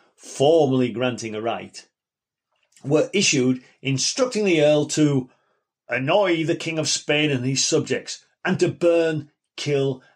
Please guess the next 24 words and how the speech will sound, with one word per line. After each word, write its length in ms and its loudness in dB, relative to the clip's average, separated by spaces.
and 220 -4
slay 720 0
as 260 -4
just 380 0
and 280 0
needful 460 -2
cause 320 0
shall 240 2
require." 540 -2
But 180 -4
Clifford 440 2
missed 640 0
the 100 -8
sixth 380 -2
expedition, 720 -6
the 60 -12
first 720 0
and 100 -4
last 360 -2
he 100 -4
was 200 -10
to 80 -10
miss, 340 -12
because 420 0